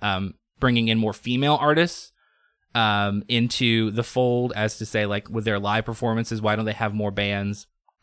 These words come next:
who, you know, are fronted by females when they have such a pro-woman, you know, anti-toxic masculinity message? And, you know, Talbot even himself s-, said, like, he was very upfront and was like,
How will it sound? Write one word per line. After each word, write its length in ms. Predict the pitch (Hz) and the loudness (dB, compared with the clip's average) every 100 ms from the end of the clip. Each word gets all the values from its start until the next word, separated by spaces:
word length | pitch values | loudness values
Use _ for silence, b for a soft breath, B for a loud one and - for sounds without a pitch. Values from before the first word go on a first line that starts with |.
| - | -2
who, 500 | 131 113 104 101 101 b b | 0 2 2 0 -2 b b
you 80 | b | b
know, 80 | 113 | 0
are 60 | 104 | 2
fronted 300 | 127 117 110 | 2 2 2
by 100 | 90 | 0
females 440 | - 180 156 120 | 2 4 6 4
when 80 | 117 | 4
they 80 | 113 | 2
have 220 | 110 120 | 2 0
such 240 | 110 117 117 | 2 2 4
a 240 | 117 107 | 4 4
pro-woman, 1000 | 107 - 123 113 110 113 110 107 104 104 - b b | 0 0 2 2 2 2 2 2 0 -2 -6 b b
you 80 | 107 | -4
know, 300 | 104 101 101 - | 0 0 0 0
anti-toxic 640 | 120 120 110 123 113 110 | 0 0 2 0 0 -4
masculinity 580 | 110 101 - 107 104 95 | -2 -2 -2 -4 -2 -4
message? 640 | 95 147 175 104 101 107 - b b b b | 2 2 2 0 -2 -6 -14 b b b b
And, 760 | 127 120 117 113 110 107 117 - - | 0 4 4 2 2 -2 -8 -16 -4
you 80 | 120 | -2
know, 220 | 107 104 | 0 -2
Talbot 400 | - 135 175 151 | -2 4 6 6
even 240 | 127 123 120 | 4 2 2
himself 460 | 110 - 151 147 | 0 2 4 4
s-, 180 | - - 123 | 2 -12 -6
said, 340 | - 127 107 | 2 4 4
like, 140 | 127 | 0
he 140 | - 208 | 4 4
was 140 | 185 | 6
very 320 | 147 156 160 b b - | 6 6 6 b b -2
upfront 480 | 131 - 135 135 101 | -2 0 2 2 2
and 140 | 120 123 | 0 0
was 180 | 127 123 | 0 0
like, 220 | 113 | -2